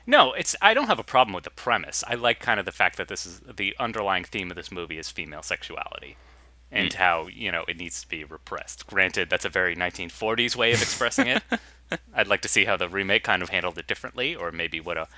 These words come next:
Speaker 1: modern day movie would do. Uh, I could see them in, maybe if modern day, they would kind of make her more of a avenging femme fatale or something like that. I don't know.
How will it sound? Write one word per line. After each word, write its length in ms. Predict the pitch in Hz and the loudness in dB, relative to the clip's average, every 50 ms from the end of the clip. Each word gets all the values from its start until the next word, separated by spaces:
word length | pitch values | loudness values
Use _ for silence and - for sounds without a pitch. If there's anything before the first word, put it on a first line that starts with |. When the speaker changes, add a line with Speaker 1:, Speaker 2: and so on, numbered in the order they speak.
| - - - - | -20 -20 -6 2
Speaker 1:
modern 280 | 104 110 95 92 92 | 4 4 4 4 2
day 200 | 90 98 92 90 90 | 2 2 2 2 0
movie 280 | 95 104 101 107 110 | -2 -6 -4 -4 -4
would 160 | 101 104 107 95 | -4 -6 -8 -6
do. 220 | 104 104 113 147 - - - - - - - - | -6 -6 -6 -8 -12 -20 -20 -20 -20 -20 -14 -6
Uh, 240 | - 80 78 76 - | -2 -2 -2 0 0
I 120 | - 85 85 | -2 -2 -4
could 120 | - 82 | -4 -6
see 180 | - - 87 82 | -6 -4 -4 -4
them 200 | 87 82 82 82 | -4 -6 -8 -8
in, 260 | 80 80 80 80 80 - | -10 -10 -12 -16 -18 -18
maybe 460 | 113 107 85 90 87 85 82 82 80 | -18 -16 -10 -4 -4 -2 -2 -2 -6
if 140 | 80 - - | -8 -10 -12
modern 400 | - - 107 101 87 85 85 82 | -18 -12 -6 -2 -2 -2 -2 -2
day, 160 | 82 82 80 82 | -2 -2 -2 -2
they 80 | 85 | -2
would 80 | 82 82 | -4 -4
kind 160 | - 98 82 | -4 -4 -4
of 60 | 78 | -4
make 160 | 78 80 78 | -8 -10 -10
her 80 | - 85 | -10 -10
more 220 | 80 82 80 80 | -10 -10 -10 -10
of 80 | 78 76 | -6 -4
a 180 | 82 80 92 - | -4 -4 -4 -6
avenging 480 | 104 95 87 95 90 85 80 87 82 80 | -6 -2 -2 -2 -2 -2 -4 -6 -6 -6
femme 220 | - - 87 85 | -6 -6 -6 -6
fatale 360 | - - - 92 80 80 85 | -6 -8 -4 -2 -2 -2 -2
or 60 | 82 | -6
something 260 | - - 85 80 82 82 | -8 -8 -8 -8 -8 -10
like 160 | 82 78 - | -10 -10 -6
that. 160 | 85 80 - - | -6 -6 -4 -4
I 80 | - | -4
don't 160 | 80 73 - - | -6 -6 -8 -12
know. 140 | - 82 | -14 -16